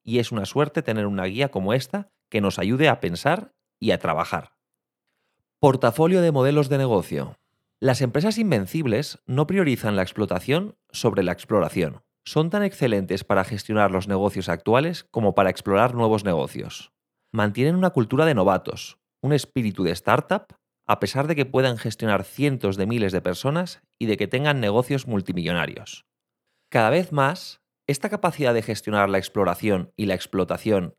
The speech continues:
simultáneamente no se limita solo a las grandes empresas. También es una cuestión de supervivencia para pymes y startups, ya que existe una reducción de la vida útil de los modelos de negocio en todas las industrias.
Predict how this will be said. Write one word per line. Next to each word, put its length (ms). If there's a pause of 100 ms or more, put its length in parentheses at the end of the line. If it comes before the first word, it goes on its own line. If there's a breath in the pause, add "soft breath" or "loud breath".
(100)
simultáneamente 1080 (240)
no 180
se 120
limita 320
solo 280
a 40
las 160
grandes 340
empresas. 640 (380)
También 560
es 120
una 140
cuestión 340
de 80
supervivencia 720
para 280
pymes 400
y 120
startups, 760
ya 200
que 100
existe 600
una 220
reducción 500
de 80
la 100
vida 240
útil 460
de 140
los 160
modelos 320
de 100
negocio 560
en 180
todas 240
las 160
industrias. 760